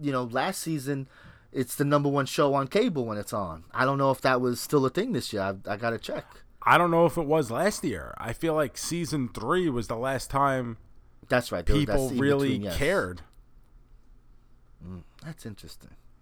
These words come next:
Speaker 1: But at this, but when you look online, and this is why people say, you know, Twitter isn't always real life, uh, the Rick and Morty fans are still, you know, they're still out there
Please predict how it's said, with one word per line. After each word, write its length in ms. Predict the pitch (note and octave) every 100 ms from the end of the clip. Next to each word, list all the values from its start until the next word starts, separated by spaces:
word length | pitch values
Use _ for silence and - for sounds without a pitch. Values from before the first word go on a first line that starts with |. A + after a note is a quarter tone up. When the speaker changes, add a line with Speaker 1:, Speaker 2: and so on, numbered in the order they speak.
| -
Speaker 1:
But 240 | C#3 D3
at 140 | D3+ C#3+
this, 140 | D3
but 240 | - F#3 - - - - -
when 240 | D3+ D#3
you 80 | D#3
look 180 | G3+ B3
online, 640 | B3 G#3 C#3+ A#2 A#2 C3
and 100 | C#3
this 140 | C#3+
is 60 | -
why 160 | D3+ C#3
people 280 | D#3+ D3 C#3
say, 280 | - C3+
you 160 | B2+ C3
know, 160 | A2+ G2+
Twitter 360 | - D3 B2+ B2
isn't 300 | C3 A#2+ A#2+
always 280 | A#2 A2+ A2
real 140 | A#2+
life, 320 | A#2+ D#3 C#3+ - - - - - - - - -
uh, 60 | B2+
the 240 | C3+ C3 D3
Rick 240 | D3 G3+
and 80 | G3
Morty 220 | F#3+ G3
fans 400 | F#3 G3+ G#3+ E3+
are 60 | D3+
still, 420 | - F3+ E3 D#3
you 140 | E3+ D#3+
know, 180 | C3
they're 100 | B2 C#3+
still 220 | - G3
out 200 | A#3+ -
there 400 | D3 C3+ C3 A#2